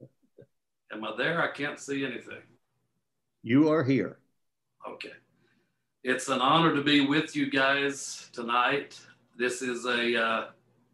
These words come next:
Speaker 1: I must admit, a complicated thing to talk about, because, uh, when you fall away from God, there's so much guilt,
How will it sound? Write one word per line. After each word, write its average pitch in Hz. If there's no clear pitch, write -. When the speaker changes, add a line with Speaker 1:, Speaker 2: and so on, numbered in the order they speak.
Speaker 1:
I 143
must 180
admit, 151
a -
complicated 131
thing 135
to 120
talk 143
about, 123
because, 120
uh, 127
when 143
you 127
fall 156
away 143
from 117
God, 120
there's 113
so 139
much 127
guilt, 131